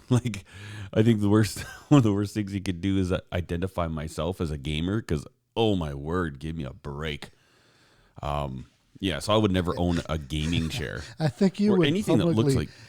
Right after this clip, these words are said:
Speaker 2: identify as trans before you would identify as a gamer.
Speaker 1: <laughs> Well, not that either, but yeah, no.
Speaker 2: <laughs> I don't
Speaker 1: Wh-,
Speaker 2: mean
Speaker 1: while
Speaker 2: be
Speaker 1: I'm
Speaker 2: one.
Speaker 1: alive,
Speaker 2: I mean just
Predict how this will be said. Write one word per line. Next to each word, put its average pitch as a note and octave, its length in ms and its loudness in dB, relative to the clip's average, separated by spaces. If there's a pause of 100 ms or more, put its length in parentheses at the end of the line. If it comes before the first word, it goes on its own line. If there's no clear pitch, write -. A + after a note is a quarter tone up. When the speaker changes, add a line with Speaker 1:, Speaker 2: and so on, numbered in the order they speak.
(140)
Speaker 2:
identify D3 500 4
as B2+ 160 0
trans C#3+ 560 0
before A#2+ 380 0
you C3 120 2
would B2 120 0
identify B2 480 0
as A#2+ 120 2
a A#2+ 60 -2
gamer. A#2+ 460 -2 (180)
Speaker 1:
<laughs> B2+ 220 -4 (720)
Well, B2 100 8
not D#3 220 8
that D3+ 160 4
either, D#3+ 260 4
but B2 220 8 (120)
yeah, B2+ 240 8
no. G#2+ 300 0 (220)
Speaker 2:
<laughs> - 200 -14
I G3 80 6
don't B3+ 160 10
Speaker 1:
Wh-, F#3+ 40 10
Speaker 2:
mean F3+ 180 10
Speaker 1:
while A2+ 140 10
Speaker 2:
be - 60 12
Speaker 1:
I'm C3+ 160 10
Speaker 2:
one. C3 100 6
Speaker 1:
alive, B2+ 280 6
Speaker 2:
I D3+ 40 4
mean C3+ 180 4
just A2+ 260 -6